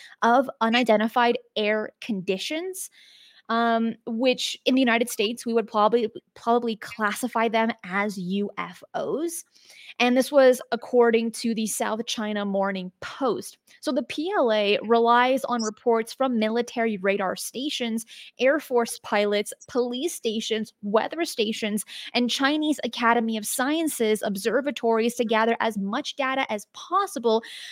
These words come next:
about mysterious flying objects. And that is prevalent across the globe where you have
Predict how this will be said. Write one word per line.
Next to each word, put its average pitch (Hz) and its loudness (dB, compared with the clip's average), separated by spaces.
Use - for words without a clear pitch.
about 269 2
mysterious 254 2
flying 214 -4
objects. 330 0
And 269 2
that 381 0
is 403 0
prevalent 240 2
across 240 -4
the 214 -14
globe 226 0
where 214 -2
you 240 -4
have 233 -4